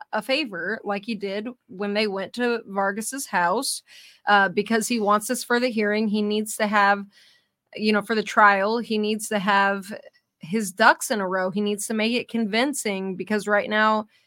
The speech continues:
it's questionable. If, if you don't have enough evidence, okay, ho-, cold, hard facts, and your case relies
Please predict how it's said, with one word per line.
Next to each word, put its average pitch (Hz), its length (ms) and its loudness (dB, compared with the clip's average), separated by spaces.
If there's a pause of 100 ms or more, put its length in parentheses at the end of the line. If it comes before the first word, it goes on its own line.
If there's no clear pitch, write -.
(180)
it's - 200 -6
questionable. 190 920 4 (960)
If, 285 200 4
if 277 200 0
you 262 160 6
don't 339 380 6
have 359 160 6
enough 294 320 4 (180)
evidence, 190 600 0
okay, 196 240 0
ho-, 202 380 0
cold, 294 300 8
hard 285 380 6
facts, 208 380 6
and 208 180 -2
your 277 200 -2 (100)
case 294 360 -4
relies 220 460 0